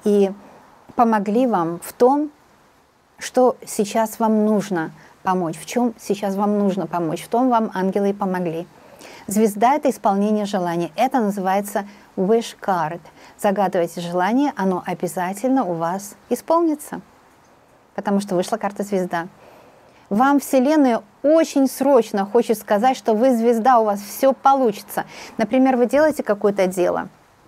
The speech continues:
кропотливое дело, ну как YouTube-канал — это кропотливое очень дело. Я это делаю уже много-много лет. Кропотливое дело. Не за один день делается. Вселенная вас поддерживает и говорит: «Ты приносишь пользу,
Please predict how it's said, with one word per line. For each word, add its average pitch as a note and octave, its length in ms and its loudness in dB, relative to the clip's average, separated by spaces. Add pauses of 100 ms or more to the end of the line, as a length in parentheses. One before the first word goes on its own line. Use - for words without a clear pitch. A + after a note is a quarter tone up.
(140)
кропотливое A#3 600 0
дело, F3+ 240 0
ну A3+ 120 2
как C4+ 220 -2
YouTube-канал — F#3+ 640 0
это E3 140 -2
кропотливое A3 640 2
очень F#3 240 -2
дело. F#3+ 360 0 (1600)
Я G#3+ 160 4
это A3 160 0
делаю G#3+ 320 4
уже G3 100 0
много-много G#3 560 2
лет. G3 280 0 (640)
Кропотливое A3 640 0
дело. E3 400 -2 (1080)
Не A#3+ 120 4
за B3+ 140 4
один A#3+ 320 2
день F#3+ 260 2
делается. E3 680 0 (500)
Вселенная G#3 480 0
вас G3+ 220 0
поддерживает F#3+ 680 0
и F#3 40 -2
говорит: F#3 360 -2
«Ты G#3 120 0
приносишь A3 600 -2
пользу, G3 600 -2